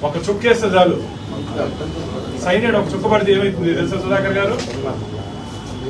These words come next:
ఒక్కసారి నాలుగు మీద వేసుకొని చూడండి, ఏదైనా ఒక చుక్క వేసుకొని చూడండి, తెలుస్తుంది. ఆ? పవర్ ఎంతో తెలుస్తుంది.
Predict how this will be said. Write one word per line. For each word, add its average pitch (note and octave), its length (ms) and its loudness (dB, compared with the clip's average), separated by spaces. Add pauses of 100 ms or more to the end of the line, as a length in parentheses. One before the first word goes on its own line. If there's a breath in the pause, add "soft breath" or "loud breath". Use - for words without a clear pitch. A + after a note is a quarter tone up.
ఒక్కసారి G3+ 380 2
నాలుగు G#3 240 2
మీద G3 120 -2
వేసుకొని F#3 300 -4
చూడండి, D#3 180 0
ఏదైనా F3 240 0
ఒక D#3 100 -4
చుక్క G3 260 -4
వేసుకొని D#3+ 320 -2
చూడండి, C#3 160 -2
తెలుస్తుంది. C3+ 380 -2 (920)
ఆ? C4 180 2 (1120)
పవర్ G#3 220 4
ఎంతో G3+ 160 0
తెలుస్తుంది. E3+ 480 -2